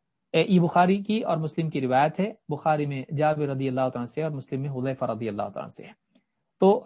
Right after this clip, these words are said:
ہر نیکی صدقہ ہے، بلکہ آپ دیکھیں گے کہ بھلائی پہنچانا، صدقہ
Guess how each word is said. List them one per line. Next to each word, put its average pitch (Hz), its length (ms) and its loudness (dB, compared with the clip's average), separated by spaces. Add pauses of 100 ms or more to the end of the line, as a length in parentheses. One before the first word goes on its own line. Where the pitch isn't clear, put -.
(120)
ہر 240 140 10
نیکی 247 300 6
صدقہ 160 360 -2
ہے، - 140 -10 (680)
بلکہ 226 280 6
آپ 233 220 8
دیکھیں 220 360 2
گے 185 180 -4
کہ 190 320 2 (380)
بھلائی 170 480 4
پہنچانا، 175 680 0
صدقہ 208 320 -2